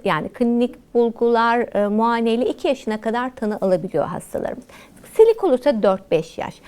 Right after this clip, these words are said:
Ama riskli dediğim gibi on iki haftaya kadar veriyoruz. Ama bu kesin tanı mıdır? O şüpheli. Yani yapılan çalışmalarda bir yaşından önce serebral palsi tanısı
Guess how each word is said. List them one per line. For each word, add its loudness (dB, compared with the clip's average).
Ama 2
riskli -2
dediğim 0
gibi -2
on -2
iki -4
haftaya -4
kadar -2
veriyoruz. -4
Ama 2
bu 0
kesin -6
tanı 2
mıdır? 2
O 4
şüpheli. -2
Yani 0
yapılan -2
çalışmalarda -2
bir 0
yaşından -2
önce 0
serebral -4
palsi -8
tanısı -4